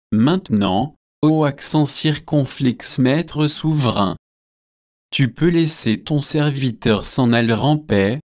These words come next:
selon ta parole, car mes yeux ont vu le salut que tu préparais à la face des peuples.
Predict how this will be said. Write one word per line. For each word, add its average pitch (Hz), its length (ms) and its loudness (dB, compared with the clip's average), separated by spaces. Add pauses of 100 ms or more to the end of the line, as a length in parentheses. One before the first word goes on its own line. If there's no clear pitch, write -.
selon 143 500 0
ta 151 220 0
parole, 104 800 0 (680)
car 151 260 2
mes 165 140 2
yeux 156 320 2
ont 160 140 2
vu 143 220 2
le 127 180 2
salut 147 500 0
que - 220 -20
tu - 200 -2
préparais 131 680 0
à 156 100 2
la 139 180 2
face 127 440 -2
des 135 160 0
peuples. 117 680 0